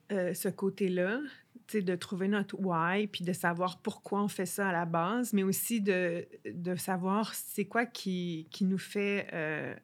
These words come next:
avancer, puis être en lien avec qui on est vraiment, autant dans l'entreprise que personnellement. Moi, c'est, c'était vraiment la liberté, le plaisir, puis la contribution. Puis tous les jours de ma vie, c'est ça qui me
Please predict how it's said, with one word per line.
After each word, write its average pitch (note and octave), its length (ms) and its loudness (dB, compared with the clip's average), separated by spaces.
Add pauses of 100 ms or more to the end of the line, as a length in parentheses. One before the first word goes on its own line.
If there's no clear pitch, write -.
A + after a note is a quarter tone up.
(1040)
avancer, G3+ 840 0
puis E3+ 520 -4 (540)
être G3 240 0
en F3+ 160 2
lien F#3 440 0
avec E3 300 -4
qui - 200 -4
on F3 180 -2
est F#3 100 -2
vraiment, F3 500 -2 (320)
autant C#4 280 2
dans D#4+ 120 2
l'entreprise A#3+ 500 0
que G#3+ 100 -2
personnellement. F#3+ 920 -4 (640)
Moi, A3 180 8
c'est, B3+ 280 2 (220)
c'était - 220 -2
vraiment F#3 500 2
la F3 220 0
liberté, F#3+ 800 0
le G3+ 140 2
plaisir, F#3+ 600 0
puis - 120 -8
la F3 120 0
contribution. F3 800 -4 (180)
Puis F#3 300 -2
tous C4+ 200 2
les B3 160 6
jours A3 360 2
de G#3 100 2
ma F3+ 180 2
vie, G3 320 -2
c'est G3 100 -4
ça G#3+ 220 0
qui G#3 200 -4
me D#3+ 400 0